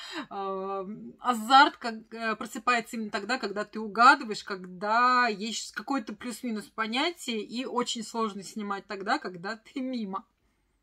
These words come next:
Ну, это вообще для меня новье. Эта композиция абсолютно новая. Такого я не слышала, такого у меня точно нет, такого я не пробовала, и я абсолютно не в курсе, что это.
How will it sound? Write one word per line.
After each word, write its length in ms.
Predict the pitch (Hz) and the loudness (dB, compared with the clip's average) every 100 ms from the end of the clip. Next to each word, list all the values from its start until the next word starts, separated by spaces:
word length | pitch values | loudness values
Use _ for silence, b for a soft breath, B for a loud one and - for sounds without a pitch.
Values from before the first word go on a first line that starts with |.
| _ _ _ _ _ _ _ _ _ _ _ b b b | _ _ _ _ _ _ _ _ _ _ _ b b b
Ну, 200 | 262 - - | -10 -10 -2
это 320 | 254 262 294 | -2 2 4
вообще 360 | 262 - - 190 | 4 2 -2 0
для 160 | 190 | 0
меня 300 | 196 196 196 | -4 -6 -6
новье. 500 | 196 190 180 175 175 | -6 -8 -6 -2 -2
Эта 160 | 214 214 | -2 -8
композиция 720 | - 175 208 190 196 - 196 | -14 -8 -6 -6 -12 -12 -14
абсолютно 600 | - - 214 208 - 202 | -10 -6 -4 -4 -6 -8
новая. 480 | 196 190 175 185 214 | -6 -4 -6 -6 -8
Такого 440 | 214 - 240 208 | -10 -8 -6 -4
я 220 | 196 202 | -2 -2
не 100 | 214 | -4
слышала, 640 | 214 - 196 185 - 277 262 | -8 -8 -8 -6 -6 -6 -4
такого 340 | - - 196 | -6 -4 -4
у 20 | |
меня 160 | 190 185 | -4 -6
точно 380 | 196 190 - 190 | -6 -6 -10 -10
нет, 260 | 190 254 | -8 -8
такого 340 | 233 - 190 196 | -10 -8 -8 -4
я 160 | 190 | -4
не 100 | 185 | -6
пробовала, 600 | 170 226 277 285 302 294 | -8 -6 -6 -4 -2 -2
и 180 | 233 214 | -2 -8
я 380 | 220 240 208 214 | -8 -6 0 0
абсолютно 800 | - 233 - - 254 247 - 196 | 4 2 2 2 4 4 0 -8
не 140 | 185 | -8
в 100 | 170 | -10
курсе, 380 | - 226 233 180 | -14 -14 -14 -16
что 340 | - - 175 170 | -18 -14 -12 -12
это. 280 | 165 175 | -14 -20